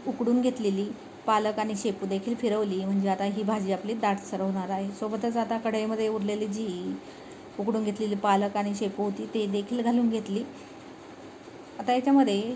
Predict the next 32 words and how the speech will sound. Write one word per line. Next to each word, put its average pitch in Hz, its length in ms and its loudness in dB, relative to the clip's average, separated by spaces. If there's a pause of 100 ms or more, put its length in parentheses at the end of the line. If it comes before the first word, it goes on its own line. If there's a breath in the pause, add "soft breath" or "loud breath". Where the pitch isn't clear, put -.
या 220 80 -2
भांड्यामध्ये 220 480 -2
थोडंसं 220 440 -2
पाणी 226 340 2
घालते, 226 580 -2 (1600)
खूप 247 100 -2 (100)
जास्त 240 260 2
घालायचं 233 460 2
नाही, 196 200 -2
म्हणजे 214 300 -2
तुम्हाला 226 220 2
जेवढी 233 260 2
पातळ 214 520 0 (220)
घट्ट 208 260 -2
हवी 214 360 -2
तसं 202 180 -4
तुम्ही 233 220 2
घालू 247 220 2
शकता. 208 320 -2
ही 214 160 0
भाजी 208 260 0
तुम्ही 208 220 -2
भातासोबत, 202 800 0
भाकरीसोबत 190 460 0
चुरून 196 440 0
खाऊ 208 160 0
शकता, 196 440 -2
चपाती, 196 560 -2
रोटी, 196 400 -2
फुलके 196 540 -2
कशाही 202 280 -4
सोबत 226 200 -4